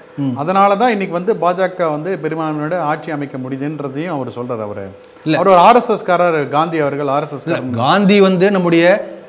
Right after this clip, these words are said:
Speaker 1: வ-, காந்தி ஆர் எஸ் எஸ் உடைய பொதுக்கூட்டத்துக்கு வந்திருக்கிறார், முகாமுக்கு வந்திருக்கிறார், பாராட்டி இருக்கிறார்,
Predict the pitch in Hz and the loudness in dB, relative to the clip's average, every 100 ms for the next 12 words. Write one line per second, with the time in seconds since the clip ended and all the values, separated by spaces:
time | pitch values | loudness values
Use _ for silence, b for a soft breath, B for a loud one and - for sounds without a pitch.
0 | B 147 151 131 127 160 190 190 185 151 | B -4 -2 -2 -2 0 2 2 4 4
1 | 185 180 156 170 175 175 175 170 170 175 | 2 -2 -4 0 0 0 -4 -6 -4 -4
2 | 156 160 147 151 151 151 147 160 160 135 | -4 -4 -2 -2 -2 0 -2 -2 -4 -4
3 | 165 170 156 151 151 139 143 156 - 139 | -2 -2 -4 -4 -4 -4 -2 -4 -2 0
4 | 160 165 156 143 147 143 165 | 2 2 0 -2 0 0 0